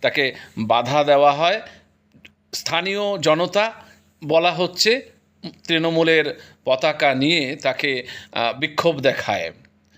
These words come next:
আমি বলছি যে এইটার পিছনে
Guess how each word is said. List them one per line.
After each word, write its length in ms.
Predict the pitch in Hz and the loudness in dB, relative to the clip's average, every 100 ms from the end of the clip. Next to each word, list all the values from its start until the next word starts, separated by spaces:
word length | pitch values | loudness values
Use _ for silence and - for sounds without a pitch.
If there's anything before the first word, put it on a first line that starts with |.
| _ - - - | _ -20 -20 -8
আমি 220 | 185 262 | -2 0
বলছি 680 | 233 247 190 240 160 160 214 | 2 2 2 -2 -2 -4 -4
যে 180 | 170 214 | 0 2
এইটার 800 | 214 196 226 247 240 269 254 247 | 2 2 2 2 0 -2 -2 -2
পিছনে 600 | 180 196 233 233 240 226 | -4 0 2 4 4 2